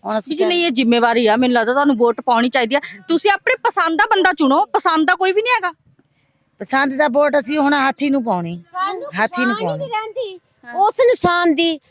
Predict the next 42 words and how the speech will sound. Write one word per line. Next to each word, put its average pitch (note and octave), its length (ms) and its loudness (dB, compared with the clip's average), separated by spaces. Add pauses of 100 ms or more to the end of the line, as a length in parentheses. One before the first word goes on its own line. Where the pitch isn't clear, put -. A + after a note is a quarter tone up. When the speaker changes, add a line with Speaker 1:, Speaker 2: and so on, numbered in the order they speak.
(160)
Speaker 3:
ਜੇ E4 100 2
ਕਿਹੜਾ G4+ 360 4
ਵੋਟਾਂ F4+ 440 2
ਲੈ F4 140 2
ਕੇ E4+ 180 2
ਜਾਂਦੇ E4 440 2
ਆ, E4 120 2
ਕਿਹੜੇ F4+ 320 2
ਨਹੀਂ F4+ 300 2
ਲੈ E4+ 180 0
ਕੇ E4+ 180 -2
ਜਾਂਦੇ, D#4 500 -4 (340)
ਬਸ E4+ 160 0 (140)
ਗਰੀਬਾਂ F4 360 -2
ਨੂੰ E4+ 80 -2
ਕਢਵਾ E4 320 0
ਲੈਂਦੇ D#4 260 -2
ਤੇ E4+ 140 -2
ਵੋਟਾਂ D#4 320 0
ਪਵਾ D4+ 280 -2
ਲੈਂਦੇ D#4 280 -4
ਤੇ D4+ 80 -4
ਭੱਜ B3+ 260 -6
ਜਾਂਦੇ F#3 420 -16
ਆ। F#3+ 40 -20 (440)
ਤੇ D4 80 -4
ਸਾਡਾ D#4 400 -2
ਕੋਈ - 380 -2
ਨਹੀਂ A#4+ 180 -2
ਸੁਣਦਾ, E4 260 -2
ਕਿਹੜਾ G#4+ 260 0
ਸੁਣਦਾ E4 280 -6
ਗਰੀਬਾਂ D4 340 -10
ਦੀ, C#4+ 60 -12
ਕੋਈ D4+ 160 -8
ਨਹੀਂ E4+ 120 -14
ਸੁਣਦਾ। C#4+ 460 -6
ਸਾਨੂੰ F#4+ 180 2
ਪਛਾਣ F4 380 0
ਵੀ G#4+ 140 -4
ਨਹੀਂ C5+ 100 -4
ਰਹਿੰਦੀ, F#4 280 -6